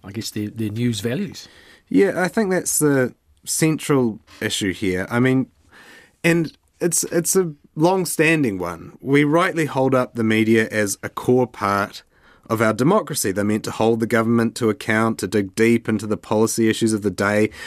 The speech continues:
Speaker 2: to broaden our understanding of them. But sometimes fulfilling that function is just not gonna be as popular with the organi-, <laughs> with the audience or as engaging as putting up maybe a less enlightening, enlightening but more exciting story. And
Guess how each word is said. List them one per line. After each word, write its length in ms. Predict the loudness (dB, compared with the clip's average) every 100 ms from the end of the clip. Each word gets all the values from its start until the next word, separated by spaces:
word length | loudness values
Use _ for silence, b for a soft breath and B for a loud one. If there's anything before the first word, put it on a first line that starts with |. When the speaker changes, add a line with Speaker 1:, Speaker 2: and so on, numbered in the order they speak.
| B
Speaker 2:
to 80 | -4
broaden 400 | 2 4 4 4
our 200 | 2 4
understanding 640 | 4 2 2 2 4 4 2
of 160 | 0
them. 180 | 0 2
But 140 | 2 0
sometimes 480 | -2 -2 -2 -4
fulfilling 420 | -6 -4 0 2 2
that 180 | 0 -4
function 760 | -6 -6 -8 -8 -2 0 0 B B B B
is 140 | -2 0
just 200 | 0 0
not 140 | -2
gonna 140 | -2
be 160 | 2 4
as 100 | 2
popular 500 | 0 -4 0 0 0
with 140 | 0
the 100 | 0
organi-, 800 | 2 2 0 -2 -4 -8 -2 -2
<laughs> 0 |
with 140 | -2 2
the 120 | 4
audience 460 | 4 2 0 -2 0
or 140 | 0
as 100 | 2
engaging 840 | 0 2 4 2 2 -4 -2 -2 B B B B B 0
as 240 | 2 2
putting 280 | 0 2 2
up 100 | 2
maybe 260 | 0 2
a 60 | 4
less 260 | 4 2 0
enlightening, 600 | 2 2 2 0 -2 -4
enlightening 560 | 0 2 2 0 -2 -2
but 200 | -2 -2
more 320 | 0 0 0
exciting 460 | -2 0 0 0 -2
story. 460 | -6 -8 -10 -12 -4
And 380 | 2 4 2